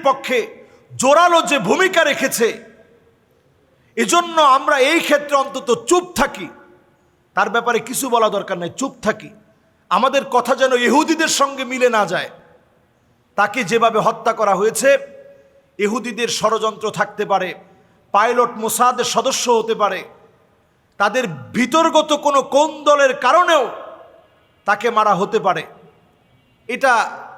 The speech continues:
তদন্ত সাপেক্ষে তারা বের করবে।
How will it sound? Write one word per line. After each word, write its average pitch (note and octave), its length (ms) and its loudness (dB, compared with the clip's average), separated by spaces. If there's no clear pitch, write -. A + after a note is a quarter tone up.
তদন্ত A#3 400 -2
সাপেক্ষে G#3+ 520 -4
তারা G3+ 200 -2
বের G3 220 -4
করবে। D#3+ 340 -10